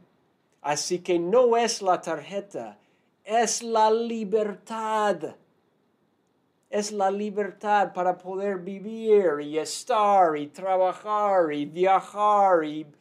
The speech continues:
estar donde quiera y vivir la vida que quiera. Y yo quiero eso para usted.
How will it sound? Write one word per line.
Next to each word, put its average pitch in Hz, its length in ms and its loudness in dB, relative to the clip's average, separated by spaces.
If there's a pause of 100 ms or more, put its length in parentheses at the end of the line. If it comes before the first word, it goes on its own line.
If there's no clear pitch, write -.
(320)
estar 196 1160 2 (560)
donde 202 540 0
quiera 185 760 -8 (1160)
y 185 160 -10
vivir 185 380 -2
la 180 180 -2
vida 185 420 -2
que 185 200 -6
quiera. 196 720 -6 (760)
Y 160 160 -4
yo 185 160 2
quiero 202 460 2
eso 170 300 -2
para 165 180 -4
usted. 170 600 -2